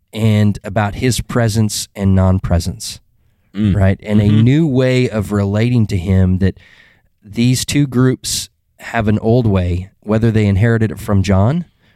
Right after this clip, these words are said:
Speaker 1: or the Pharisees, right? They're imitating their rabbis, their teachers. And what he's saying, as, as a rabbi, he's a different kind of teacher.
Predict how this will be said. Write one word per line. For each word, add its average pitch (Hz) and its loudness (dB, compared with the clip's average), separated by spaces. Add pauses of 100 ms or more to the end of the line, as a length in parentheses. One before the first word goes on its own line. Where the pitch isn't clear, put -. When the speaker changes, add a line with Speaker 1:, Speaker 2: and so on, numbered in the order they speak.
(140)
Speaker 1:
or 110 -4
the 104 0
Pharisees, 104 -2
right? 101 -2
They're 104 0
imitating 120 0
their 110 2
rabbis, 98 0
their 98 -8
teachers. - -6 (640)
And 104 -8
what 101 2
he's 127 -2
saying, 104 0
as, 101 -2
as 107 -2
a 117 2
rabbi, 104 -2 (400)
he's 110 -4
a 101 2
different 104 -4
kind 95 -4
of 87 -2
teacher. - -10